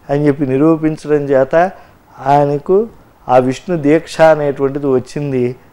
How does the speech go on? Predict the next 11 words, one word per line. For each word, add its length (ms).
ఈయన 240
యొక్క 260
వాదము 520
చేత, 400
ఈయన 180
యొక్క 260
గురుత్వము 640
చేత. 120
అలాగా 640
ఆళ్వారుల్ని, 1120
ఆచార్యుల్ని, 1080